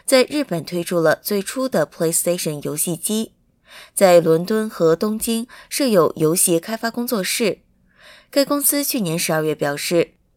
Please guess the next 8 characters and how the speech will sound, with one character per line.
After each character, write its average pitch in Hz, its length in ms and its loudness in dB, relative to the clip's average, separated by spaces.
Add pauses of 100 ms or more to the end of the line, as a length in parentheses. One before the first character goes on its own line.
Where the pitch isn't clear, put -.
(360)
PlayStation 185 800 2
五 147 300 -2
游 156 160 0
戏 180 160 -2
机 226 140 -4
的 180 100 -4
销 233 280 0
量 208 280 2